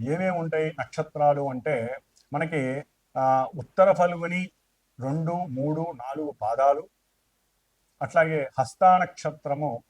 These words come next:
ఒకటి, రెండు, మూడు, నాలుగు పాదాలు, చిత్తా నక్షత్రము కుజుడు యొక్క సొంత నక్షత్రము ఒకటి, రెండు పాదాలు, మొత్తం తొమ్మిది పాదాల యొక్క సమూహము. కుజుడికి మిత్రులైనటువంటి వాళ్ళు వీళ్ళందరూ కూడా,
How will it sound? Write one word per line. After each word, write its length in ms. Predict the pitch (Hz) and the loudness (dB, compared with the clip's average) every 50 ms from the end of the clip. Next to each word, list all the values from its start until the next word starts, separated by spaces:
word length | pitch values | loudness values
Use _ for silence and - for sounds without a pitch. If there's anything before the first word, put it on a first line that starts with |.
| _ _ - | _ _ -8
ఒకటి, 460 | 110 - - 151 - - 170 170 165 | -6 -4 -4 -4 -4 -6 -8 -10 -8
రెండు, 460 | 127 127 135 147 147 143 156 165 - - 127 | -6 -6 -6 -6 -6 -6 -6 -8 -8 -10 -8
మూడు, 320 | 127 135 139 139 151 156 | -6 -6 -6 -6 -6 -6
నాలుగు 400 | 139 123 123 131 139 139 139 131 - - | -8 -8 -10 -10 -10 -10 -10 -10 -8 -4
పాదాలు, 420 | 107 110 117 120 139 143 143 165 - _ _ _ _ _ _ _ _ _ _ _ _ _ _ _ _ _ _ _ _ - | -2 0 2 4 6 6 4 4 0 _ _ _ _ _ _ _ _ _ _ _ _ _ _ _ _ _ _ _ _ -8
చిత్తా 360 | 160 156 156 - 208 196 190 | -8 -6 0 2 4 4 4
నక్షత్రము 920 | 190 185 175 - - - 160 160 - _ - 151 156 170 160 139 147 156 - _ | 4 0 -2 -6 -6 -6 -6 -6 -6 _ -4 -4 -2 -2 -4 -6 -6 -10 -8 _
కుజుడు 240 | 147 139 156 180 185 | -6 -4 -4 -4 -2
యొక్క 340 | 170 170 156 - _ 156 135 | -2 -2 -2 -2 _ -6 -6
సొంత 420 | - - - 151 147 175 185 190 | -6 -6 -4 -2 -2 -2 0 -2
నక్షత్రము 920 | 185 185 151 - - 156 143 - _ - 127 123 143 151 143 120 123 - _ _ _ _ _ _ _ _ _ _ _ 127 | -2 -2 -4 -6 -8 -10 -10 -10 _ -10 -10 -8 -6 -6 -6 -6 -8 -10 _ _ _ _ _ _ _ _ _ _ _ -10
ఒకటి, 320 | 120 123 - 156 151 160 | -8 -6 -4 -4 -6 -6
రెండు 600 | 170 180 175 139 117 131 131 135 135 135 156 175 - - | -10 -12 -14 -12 -10 -8 -8 -6 -6 -8 -8 -10 -6 0
పాదాలు, 380 | 113 117 117 110 110 110 110 107 _ 131 | 2 2 2 2 -2 -6 -8 -10 _ -10
మొత్తం 360 | 127 127 - _ - 196 190 | -10 -10 -10 _ -8 -8 -6
తొమ్మిది 380 | 160 - 139 147 165 180 175 175 | -6 -4 -4 -4 -4 -4 -6 -6
పాదాల 500 | 170 - 160 160 156 151 151 151 151 147 | -2 2 2 4 4 4 4 4 4 2
యొక్క 300 | 143 143 - - - 135 | 0 -2 -2 -4 -6 -8
సమూహము. 840 | - - - 127 151 170 185 175 131 143 143 147 160 151 127 127 - _ _ _ _ _ - | -8 -8 -8 -8 -6 -4 -4 -4 -2 -2 -2 -2 -2 -4 -6 -6 -10 _ _ _ _ _ -6
కుజుడికి 380 | 147 147 175 190 214 202 208 196 | -4 -4 -2 -2 -2 -2 -2 -4
మిత్రులైనటువంటి 920 | 151 139 160 165 - - 226 226 226 214 208 208 202 196 190 185 175 170 | -2 -2 -4 -4 -4 -2 2 2 4 4 4 2 2 0 0 -2 -6 -2
వాళ్ళు 220 | 170 165 160 156 147 | 0 2 2 2 2
వీళ్ళందరూ 400 | 143 131 131 135 - 156 165 156 | 0 -4 -4 -2 -2 -2 -2 -4
కూడా, 320 | - 135 127 117 113 - | -4 -4 -2 0 -2 -2